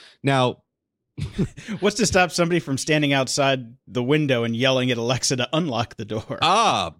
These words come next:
Speaker 1: but hold on. That's where they actually thought about things a little bit, and they don't allow you to unlock the door with it.
Speaker 2: That seems like the one thing
Speaker 1: So,
Speaker 2: that I'd really <laughs> need it to do.
Speaker 1: you spend, uh, two hundred dollars on their lock,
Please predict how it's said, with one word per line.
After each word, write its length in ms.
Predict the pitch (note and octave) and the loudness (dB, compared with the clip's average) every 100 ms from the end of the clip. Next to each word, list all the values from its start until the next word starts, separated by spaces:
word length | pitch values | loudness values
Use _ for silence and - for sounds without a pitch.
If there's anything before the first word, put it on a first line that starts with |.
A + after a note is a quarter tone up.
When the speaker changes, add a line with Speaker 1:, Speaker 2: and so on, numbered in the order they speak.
| _ | _
Speaker 1:
but 160 | D3+ B2+ | -2 -2
hold 280 | B2 B2+ A#2 | -2 -2 -2
on. 420 | B3 C3 D2 C2 | -2 -4 -6 -6
That's 340 | F#2+ G#2 - G2+ | -4 -4 -4 -6
where 180 | G#2 | -4
they 160 | G2 F#2+ | -2 0
actually 280 | G2 - G2 | 0 -2 -8
thought 260 | F#2+ A3 F#3 | 0 0 2
about 260 | G2 F#2 | 0 -4
things 240 | A#2 F#2+ E2+ | -6 -8 -6
a 40 | |
little 200 | E2+ E2 | -4 -2
bit, 160 | F#2+ A2 | -2 -2
and 120 | C3+ | 0
they 100 | E3 | 0
don't 240 | E3 F#3 - | 2 0 2
allow 440 | D3+ D3 C#3+ D#3 | 2 4 4 4
you 200 | D#3 B2 | 2 0
to 200 | - B2+ G#2 | 0 0 2
unlock 480 | A#2+ A2 E2+ D#2 | 0 2 2 0
the 80 | F2+ | -6
door 260 | D#2 D#2+ C#2 | -6 -6 -8
with 220 | A#1+ - | -12 -14
it. 200 | - - _ _ _ _ _ - | -14 -14 _ _ _ _ _ -8
Speaker 2:
That 140 | E3 | -2
seems 240 | A3+ F#3+ D3 | 0 2 2
like 140 | C#3+ | 0
the 80 | C#3 | 2
one 220 | C3+ D3 | 2 2
thing 160 | D#3 D3+ | 4 4
Speaker 1:
So, 40 | |
Speaker 2:
that 80 | C#3+ | 4
I'd 100 | C3+ | 4
really 240 | F3+ F3 D#3 | 4 2 4
<laughs> 120 | G3 | 4
need 100 | A3+ | 2
it 120 | G#3 | 2
to 180 | - F#3 | -4 -2
do. 340 | - - - | -6 -2 0
Speaker 1:
you 80 | F3 | 2
spend, 540 | - - E3+ E3 E3+ D#3+ | 2 2 2 2 0 2
uh, 180 | C#3+ | 2
two 280 | C#3 - F3+ | 0 0 0
hundred 300 | E3 D#3+ D3+ | 2 0 0
dollars 400 | C3 A2+ A#2+ A2+ | 0 2 2 0
on 260 | G#2+ A2+ B2+ | 2 2 2
their 140 | B2 | -2
lock, 320 | G2 D2+ G#2 | 0 -2 -2